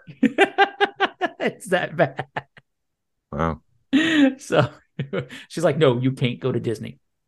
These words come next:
Speaker 1: Or I'm not,
Speaker 2: <laughs>
Speaker 1: or no, not, not that I can't. You're, I'm not going to Disney. So we end up making two, two different trips. So I'm, I'm looking forward to that. I'm, there's, there's a, uh,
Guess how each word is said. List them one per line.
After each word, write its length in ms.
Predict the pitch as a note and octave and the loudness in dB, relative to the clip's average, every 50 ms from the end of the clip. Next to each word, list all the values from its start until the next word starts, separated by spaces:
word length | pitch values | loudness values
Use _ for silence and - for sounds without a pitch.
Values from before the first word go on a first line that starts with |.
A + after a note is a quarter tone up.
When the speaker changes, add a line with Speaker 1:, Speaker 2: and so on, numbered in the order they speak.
| _ _ _ _ _ _ _ - | _ _ _ _ _ _ _ -2
Speaker 1:
Or 140 | - C#3+ C#3+ C#3 C3+ C#3 F3+ - - | 0 4 4 4 4 4 4 4 4
I'm 160 | D#3 F3 F#3 | 2 2 4
not, 180 | F#3 E3+ C#3+ E3 | 4 2 4 4
Speaker 2:
<laughs> 60 | E3+ | 2
Speaker 1:
or 120 | E3+ E3+ | 2 2
no, 240 | D#3+ F#3 G#3 G3 F3+ | 4 4 4 4 4
not, 200 | D#3+ E3+ F#3 G3 | 4 2 0 2
not 180 | G3+ A#3+ B3 A#3 | 0 -2 0 0
that 120 | A3+ F#3+ | 0 -2
I 80 | D#3+ D3+ | -2 -2
can't. 340 | - G#3 F#3+ D#3+ C#3 C3+ C#3 _ _ _ | -2 -4 -4 -4 -4 -8 -12 _ _ _
You're, 340 | - D#3+ D#3+ E3 F3 F3+ F3 | -6 -2 0 2 2 2 2
I'm 240 | F3 E3+ G#3 G#3+ G3 | 2 2 2 4 4
not 180 | F#3 D3 D3 C3+ | 2 0 0 2
going 220 | C#3+ C#3 C3+ B2 | 2 2 2 2
to 60 | B2 | 0
Disney. 440 | B2+ C3+ C3 B2+ A#2 A#2+ A2 G#2+ - _ _ _ _ _ _ _ _ _ _ | 2 2 2 2 2 -6 -8 -8 -12 _ _ _ _ _ _ _ _ _ _
So 360 | _ - C#3 C3+ C3 B2+ B2 A2 | _ 0 2 4 4 4 2 0
we 180 | B2 C3 C3 | 0 -2 0
end 140 | B2+ B2+ B2+ | 0 0 0
up 140 | B2+ B2 B2 | 0 0 0
making 280 | C3 B2 A#2 C3 B2+ | -4 -4 -2 -2 -2
two, 160 | A2+ B2 B2+ - | -2 -2 -4 -6
two 160 | - - B2+ | -2 -2 0
different 300 | A#2 A2 - B2 - - | 0 0 -2 -4 -10 -6
trips. 280 | - A#2 B2 - - - | -4 -4 -4 -4 -8 -10
So 100 | - - | -8 -8
I'm, 400 | - - - A#2 A#2+ A#2+ A2+ A2 | -8 -6 -6 -4 -4 -4 -4 -6
I'm 200 | - A#2 A2+ A2+ | -6 -6 -4 -4
looking 220 | A2 A2 - G#2+ | -4 -4 -6 -8
forward 220 | G#2+ - A2+ G#2+ G2+ | -8 -6 -6 -6 -4
to 60 | A2 | -4
that. 200 | A2+ G#2+ G#2+ G#2 | -4 -6 -6 -6
I'm, 400 | G#2+ A2 A2+ A2 B2+ C3 - - _ | -6 -8 -8 -8 -10 -12 -16 -16 _
there's, 240 | - C3 B2+ C3 C3 | 0 0 0 0 0
there's 480 | B2+ C#3+ C#3+ C3+ C3+ B2+ C3 B2+ A#2 C3 | 2 2 2 4 4 2 2 2 2 0
a, 220 | C3 B2 B2 A#2+ | 0 0 0 -2
uh, 300 | A#2+ A#2+ A#2+ A#2+ A#2+ A#2+ | -2 -4 -4 -6 -6 -8